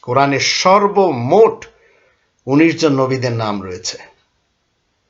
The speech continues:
তো আল্লাহ বলছেন, তাদেরকে, সকল নবীদেরকে আল্লাহ সৎ পথে পরিচালিত করেছেন। সুতরাং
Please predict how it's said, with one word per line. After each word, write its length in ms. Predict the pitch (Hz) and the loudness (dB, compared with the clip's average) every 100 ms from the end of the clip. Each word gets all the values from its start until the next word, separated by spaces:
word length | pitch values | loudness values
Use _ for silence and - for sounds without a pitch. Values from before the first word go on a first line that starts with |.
| _ _ | _ _
তো 100 | 139 | -2
আল্লাহ 200 | 135 147 | 0 -2
বলছেন, 300 | 185 214 208 | -2 -2 -2
তাদেরকে, 580 | 170 147 196 196 123 98 | 0 2 0 0 -6 -4
সকল 380 | 135 135 175 | -4 -2 0
নবীদেরকে 520 | 151 147 180 190 196 175 | 2 0 0 -2 0 -2
আল্লাহ 240 | 139 135 | 0 -2
সৎ 300 | - 147 147 | -2 -2 -2
পথে 220 | 156 165 202 | -4 -4 -4
পরিচালিত 560 | 165 120 123 113 107 | -6 -6 -6 -6 -10
করেছেন। 500 | 104 101 95 - 92 - - - - | -12 -10 -10 -12 -14 -20 -20 -20 -10
সুতরাং 480 | - 147 151 135 | -6 -2 0 0